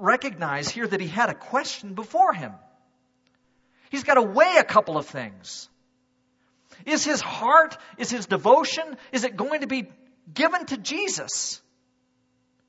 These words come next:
And if it is, what is it gonna cost him? And instead of incredible joy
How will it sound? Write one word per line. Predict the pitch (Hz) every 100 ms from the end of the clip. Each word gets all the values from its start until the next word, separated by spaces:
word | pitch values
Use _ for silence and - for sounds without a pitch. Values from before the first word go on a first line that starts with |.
| _ _ 254 254 _ _ _ _ _ _ _ _ _ -
And | 262
if | 294 311
it | 294
is, | 370 294 214 262 - - - _ _
what | 311
is | 359 320
it |
gonna | 294 277
cost | - 320 320 - -
him? | 110 95 _ _ _ _ _ _ _ _ _ _ 208
And | 277
instead | 269 - - 381
of | 349
incredible | 262 - - 359 330 220 -
joy | - 339 330 302 175 127